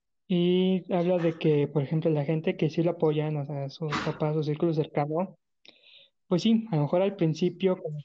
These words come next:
que se les abre ese camino, pero se podría decir que, o sea, no tanto que estén mimados,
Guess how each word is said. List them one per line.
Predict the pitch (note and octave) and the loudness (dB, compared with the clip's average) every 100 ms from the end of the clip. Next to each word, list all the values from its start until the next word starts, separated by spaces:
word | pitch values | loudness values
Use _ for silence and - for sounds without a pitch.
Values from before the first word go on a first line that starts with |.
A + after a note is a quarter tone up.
| - | 0
que | D3 C#3+ C#3+ C#3 C3 - | 2 2 2 2 -2 -2
se | D#3 | -2
les | C#3 C3+ | -2 -2
abre | D3 E3 | -2 0
ese | E3+ F3+ | 0 -2
camino, | - C#3+ D3 D#3 G#3+ - _ _ _ _ | -2 -2 -2 -2 -6 -12 _ _ _ _
pero | - D#3+ D3+ D3 C#3+ C#3+ C3+ C3+ C3+ C3+ C#3 D3 _ _ _ _ _ _ _ _ _ | -2 0 2 2 2 2 2 0 0 -2 -6 -10 _ _ _ _ _ _ _ _ _
se | - | -10
podría | - E3 E3 | 0 2 4
decir | E3+ F3+ F3+ F#3 F#3 - | 2 2 2 0 0 -4
que, | F3+ F3+ F#3 F#3 F#3 F#3+ F#3+ A3 A3+ _ _ | -2 0 0 -2 -2 -2 -4 -6 -10 _ _
o | F#3+ E3 | -4 0
sea, | F#3 | 2
no | F#3+ G3+ A3 | 2 2 0
tanto | G#3+ G3+ A3+ A3+ | 0 0 0 0
que | E3 | -2
estén | D#3+ F3 F3+ | -2 -2 0
mimados, | G3 E3 D#3+ E3 G3 G3+ | 2 2 2 2 0 -4